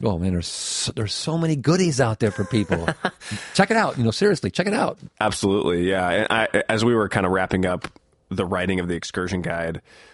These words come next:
Speaker 2: um, I, I kinda, like, sat back and I was like, "All right, so we've done a lot of editing, we, we've done a lot of work." Um,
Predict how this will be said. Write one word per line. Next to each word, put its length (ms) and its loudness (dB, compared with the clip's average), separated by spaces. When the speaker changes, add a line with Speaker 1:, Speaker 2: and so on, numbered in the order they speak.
Speaker 2:
um, 600 -4
I, 320 2
I 100 0
kinda, 200 0
like, 200 -2
sat 320 -2
back 420 -4
and 140 -4
I 40 -4
was 120 -10
like, 120 -6
"All 80 -6
right, 220 -4
so 100 -6
we've 120 -4
done 140 -4
a 60 -4
lot 160 -4
of 60 -4
editing, 420 -4
we, 140 -6
we've 120 -8
done 140 -6
a 60 -6
lot 140 -6
of 60 -6
work." 360 -8
Um, 560 -8